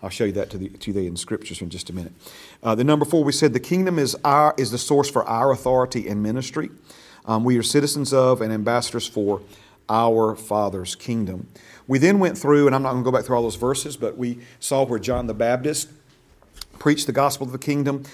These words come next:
Jesus preached the gospel of the kingdom. The twelve holy apostles preached the gospel of the kingdom, and the first seventy missionaries. Um, they were, they went and they preached, "Repent, uh, change the way you think and the way you look at things, because the kingdom of God is at hand."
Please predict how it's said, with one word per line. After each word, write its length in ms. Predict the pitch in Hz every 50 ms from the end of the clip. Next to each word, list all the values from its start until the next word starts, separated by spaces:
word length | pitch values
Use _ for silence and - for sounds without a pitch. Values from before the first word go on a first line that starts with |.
| - - - -
Jesus 400 | 101 123 147 151 143 147 143 -
preached 380 | - - 147 139 131 - -
the 60 | - 127
gospel 360 | - 131 131 127 - - 135
of 80 | 127
the 60 | 110 127
kingdom. 460 | - 143 135 139 131 131 131 127 131 - - - - -
The 60 | -
twelve 340 | - - - 139 127 120 -
holy 240 | - 135 123 117 107
apostles 440 | 104 - - 143 151 147 - 135 -
preached 280 | - 147 135 - -
the 60 | 127
gospel 340 | 120 135 135 135 131 - 131
of 60 | 120
the 60 | 120 127
kingdom, 420 | - 147 139 139 135 135 127 131 - - - -
and 120 | - 127
the 40 | 131
first 280 | 131 - 147 143 - -
seventy 280 | 147 139 139 143 147
missionaries. 800 | 151 165 175 170 - - 107 101 95 92 92 - - - - - _ _ _ - - _ _ _ -
Um, 640 | 110 107 101 98 98 98 98 - - - - - - -
they 160 | 120 117 120
were, 160 | 123 131 131
they 320 | 127 - - 117 123 123 127
went 240 | 123 123 123 123 -
and 160 | 120 113 107
they 120 | 113 117
preached, 420 | 113 113 - 127 117 110 107 - -
"Repent, 540 | 110 104 110 120 127 135 139 143 139 - - - - - - _ _ _ -
uh, 280 | - 98 101 101 107 -
change 340 | - - 131 123 131 127
the 80 | 139 135
way 220 | 131 135 135 139
you 260 | 135 131 - 135 131 127
think 420 | - 147 143 143 143 147 143 -
and 100 | 123 113
the 40 | 110
way 100 | 120 127
you 140 | 127 127 127
look 140 | 135 131
at 100 | 143 135
things, 340 | - 139 131 131 127 120 123
because 320 | - 120 - - 123 107 98
the 80 | 113
kingdom 340 | - - 139 135 131 131 127
of 120 | 127 -
God 260 | 123 120 117 113 110 110
is 220 | 123 117 110 117
at 120 | - -
hand." 580 | - - 143 143 139 123 107 95 90 - -